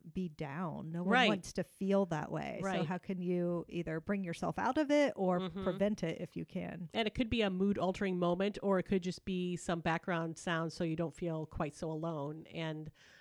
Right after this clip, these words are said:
Speaker 2: um, sometimes that's all you need, just kinda get through, you know, the next five minutes or the next five days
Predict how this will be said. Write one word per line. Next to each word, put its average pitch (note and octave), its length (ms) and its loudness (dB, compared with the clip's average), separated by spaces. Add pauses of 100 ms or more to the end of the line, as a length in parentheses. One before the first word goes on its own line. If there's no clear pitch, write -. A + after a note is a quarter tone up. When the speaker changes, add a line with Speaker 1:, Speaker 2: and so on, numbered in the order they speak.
(160)
Speaker 2:
um, F#3 180 0
sometimes A#3 260 0
that's A3+ 120 -4
all A3 100 0
you G#3+ 80 -2
need, G3+ 240 -2
just D#3 160 -8
kinda F3 180 0
get E3+ 180 -4
through, F3 500 0
you F3+ 80 -2
know, E3 160 0
the E3 100 -4
next E3+ 420 -6
five E3 220 0
minutes E3 340 -6
or E3+ 120 -6
the D#3+ 100 -6
next D#3+ 220 -10
five D#3+ 240 -6
days E3 460 -6